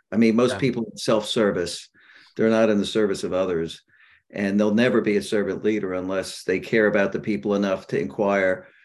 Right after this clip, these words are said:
Speaker 1: "Hey, you know, tell me about yourself. Who are you? Let me get to know you."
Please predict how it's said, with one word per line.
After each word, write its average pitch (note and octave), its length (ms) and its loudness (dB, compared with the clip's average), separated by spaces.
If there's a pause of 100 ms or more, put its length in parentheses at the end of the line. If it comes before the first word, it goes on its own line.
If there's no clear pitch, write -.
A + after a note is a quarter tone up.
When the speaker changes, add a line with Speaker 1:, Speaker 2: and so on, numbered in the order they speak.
(160)
Speaker 1:
"Hey, G#2 340 0
you F#2+ 100 -6
know, F#2 140 -2
tell C3 280 -2
me B2 140 4
about G#2 320 2
yourself. - 440 -6
Who B2 260 2
are G#2+ 160 6
you? F#2+ 300 -2
Let A2 140 -4
me A#2+ 100 2
get A2 200 0
to A2+ 120 -2
know G#2 260 4
you." - 320 -6